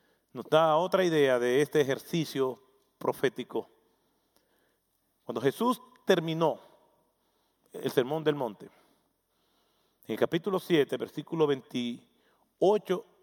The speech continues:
y veintinueve, dice que la gente se admiraba de su doctrina, porque hablaba con autoridad y no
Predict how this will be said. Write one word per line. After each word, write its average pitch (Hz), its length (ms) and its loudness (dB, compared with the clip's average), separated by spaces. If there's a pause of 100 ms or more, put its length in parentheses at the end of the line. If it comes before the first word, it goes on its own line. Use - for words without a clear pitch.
(160)
y 147 100 0
veintinueve, 131 680 -2 (840)
dice 151 500 -2
que 139 560 -2
la 143 160 0
gente 170 1000 -4 (360)
se - 200 -2
admiraba 123 800 -2 (320)
de 113 220 -6
su 120 160 -8
doctrina, 107 720 -12 (1080)
porque 160 420 2
hablaba 147 680 0 (320)
con 165 200 -2
autoridad 143 680 -2 (1600)
y 143 100 -6
no 127 380 -4